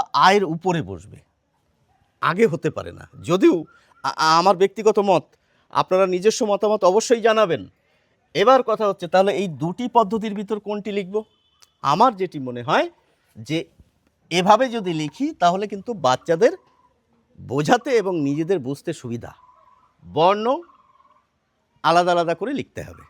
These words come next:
বর্ণ বিশ্লেষণ তো এই জানি, সুতরাং চন্দ্রবিন্দুকেও আলাদা করে লিখব।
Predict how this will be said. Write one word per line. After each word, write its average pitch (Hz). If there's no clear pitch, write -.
বর্ণ 170
বিশ্লেষণ 208
তো -
এই 233
জানি, 127
সুতরাং 214
চন্দ্রবিন্দুকেও 233
আলাদা 240
করে 240
লিখব। 240